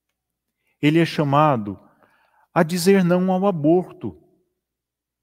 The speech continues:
Ele é chamado a dizer não ao aborto de um modo muito concreto. Se ele está diante de uma pessoa que deve abortar, e isso pode valer-lhe, em alguns países de fato acontece,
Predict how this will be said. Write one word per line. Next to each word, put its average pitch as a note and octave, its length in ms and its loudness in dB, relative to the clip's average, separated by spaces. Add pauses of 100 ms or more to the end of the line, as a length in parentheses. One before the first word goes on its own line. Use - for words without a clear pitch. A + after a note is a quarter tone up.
(1120)
Ele G#3 200 0
é G#3+ 60 4
chamado D#3+ 680 -2
a D#3+ 80 0
dizer E3+ 320 0
não A3 160 0
ao G3+ 80 2
aborto F#3 380 0
de F3 80 -8
um G3 40 -2
modo G3+ 220 -2
muito G#3+ 240 -4
concreto. A3 720 -2 (180)
Se - 200 -2
ele B3 140 0
está A#3+ 260 0
diante G3+ 420 -2
de F3+ 100 -6
uma G3+ 140 0
pessoa F#3+ 480 -2
que - 100 -8
deve F#3 240 0
abortar, F3 720 0
e G3 80 2
isso A#3+ 240 0
pode G3+ 260 2
valer-lhe, D#3+ 800 2 (160)
em E3 180 2
alguns D#3+ 420 0
países F3 400 0
de D3+ 120 -8
fato F3+ 320 0
acontece, E3 680 -2